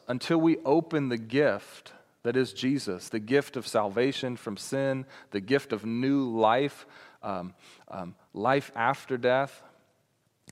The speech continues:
the gift of God's presence again, the gift of God being with us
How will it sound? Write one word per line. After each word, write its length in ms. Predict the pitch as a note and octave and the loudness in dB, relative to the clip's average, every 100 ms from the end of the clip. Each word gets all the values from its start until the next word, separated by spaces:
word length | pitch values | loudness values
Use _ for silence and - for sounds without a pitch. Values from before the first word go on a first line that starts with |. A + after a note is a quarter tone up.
| _ | _
the 100 | B2 | -8
gift 360 | G#2 D3 D3+ C3 | 2 2 2 -4
of 120 | G#2 | -2
God's 320 | B2 B2 G#2+ | 2 2 0
presence 600 | - - C#3 D3 D3+ - | -10 0 2 2 -6 -4
again, 340 | C#3 C3+ C#3 | -2 0 0
the 80 | A#2 | -2
gift 280 | G#2 C3 - | 0 -2 -2
of 160 | A#2 G#2+ | -8 -2
God 360 | A2 C3 A#2+ | 0 2 0
being 320 | A#2 A2 G2+ | -4 -6 -4
with 260 | G2+ B2+ - | -2 -2 0
us 320 | D#3+ D#3+ - | 0 0 -4